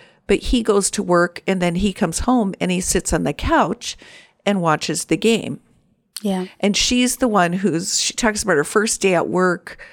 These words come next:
Speaker 1: after maternity leave. She comes back and she's still breastfeeding, but they told her that she could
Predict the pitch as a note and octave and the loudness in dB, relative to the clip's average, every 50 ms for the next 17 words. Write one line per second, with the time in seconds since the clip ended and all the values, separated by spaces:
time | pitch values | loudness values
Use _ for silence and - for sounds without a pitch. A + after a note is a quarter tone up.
0 | - - - _ _ - - E3+ E3 - - D#3 D3+ D#3 C#3 - - - A3+ A#3+ | -20 -20 -20 _ _ -4 -2 -2 -2 0 0 0 2 0 0 0 0 0 2 2
1 | A#3+ G3+ F#3+ F3 E3 D#3+ E3 D#3+ D#3+ D#3+ - - - - - E3+ D3 - - - | 2 0 0 0 0 0 0 0 0 -2 -2 -4 -6 -6 -4 -4 -4 -4 -4 -2
2 | - G#3 G#3 G3 F#3+ F#3+ F#3+ - D#3+ D3 C#3+ - - - - - - - - - | 0 2 2 4 2 2 0 0 -2 -2 -2 -4 -8 -14 -20 -20 -20 -20 -20 -20
3 | _ _ - - - - - E3 D#3 - - - F3 C#3+ C#3+ F3 F3 A3 - - | _ _ -16 -10 -6 -2 -2 0 0 0 2 2 2 2 2 2 2 2 0 -2
4 | - G#3+ G3+ F#3+ G3 G3 F#3+ F#3+ F3+ C#3+ - C#3+ D3 - - - F3 E3+ E3+ D#3+ | -2 -2 0 0 0 0 0 0 -2 -2 -2 -2 -4 -2 -2 -2 0 0 2 0
5 | D3+ - A#2+ - - - - C#3+ - D3+ A#2 | 0 2 0 0 0 -2 -4 -4 -2 -2 -4